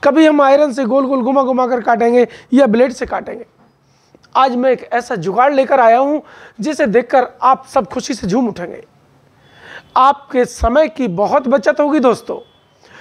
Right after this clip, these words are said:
जो काम एक घंटे में होता था वो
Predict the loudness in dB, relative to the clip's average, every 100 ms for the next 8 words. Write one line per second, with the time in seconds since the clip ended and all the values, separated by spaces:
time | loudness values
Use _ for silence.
0 | -8 -4 2 0 2 0 0 -2 0 0
1 | 0 -2 -2 0 0 0 -2 -6 -6 -12
2 | _ _ _ _ _ _ _ -6 0 2
3 | 2 0